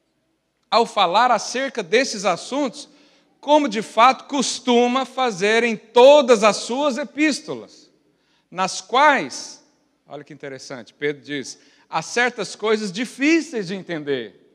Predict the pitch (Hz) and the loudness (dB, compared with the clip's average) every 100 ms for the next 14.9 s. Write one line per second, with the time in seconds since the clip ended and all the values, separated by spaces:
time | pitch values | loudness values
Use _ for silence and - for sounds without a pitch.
0 | _ _ _ _ _ _ - 262 220 233 | _ _ _ _ _ _ -12 -10 2 2
1 | 247 247 254 269 - 269 339 294 262 247 | 2 0 -2 -2 -6 -2 0 -2 -6 -6
2 | 196 185 - 160 135 120 107 92 _ _ | -6 -6 0 0 0 -2 -12 -20 _ _
3 | _ _ 170 175 247 240 226 233 214 233 | _ _ -16 -10 -10 -6 -4 -4 -6 -10
4 | 180 254 214 226 247 233 156 127 - _ | -8 -8 -6 -4 -4 -4 -6 -14 -20 _
5 | _ _ 226 214 196 254 240 214 233 - | _ _ 0 0 0 -2 2 4 2 -2
6 | 269 262 277 247 - 269 233 202 240 247 | -4 -2 -4 -6 -4 -6 -6 -6 -2 -2
7 | 220 135 - - _ _ _ _ 285 277 | -4 -8 -16 -20 _ _ _ _ -10 -2
8 | 254 269 202 247 208 254 247 214 233 254 | 2 2 0 -2 0 0 0 -6 0 2
9 | 262 220 233 185 226 254 - 247 233 247 | 4 2 -2 -4 -8 -8 -6 -2 0 0
10 | 220 214 240 233 254 277 262 - 208 131 | 0 -6 -4 -2 0 -2 -2 -8 -12 -12
11 | 101 _ _ _ _ _ _ _ 208 226 | -14 _ _ _ _ _ _ _ -4 0
12 | 254 254 196 226 208 269 247 202 233 262 | 2 0 -2 2 6 6 6 4 -2 -2
13 | 233 147 139 170 202 208 - 190 180 220 | -4 -6 -12 -16 -14 -14 -10 -8 -2 -2
14 | 214 190 - 208 220 202 196 156 | 0 -2 -4 -4 -2 -4 -6 -8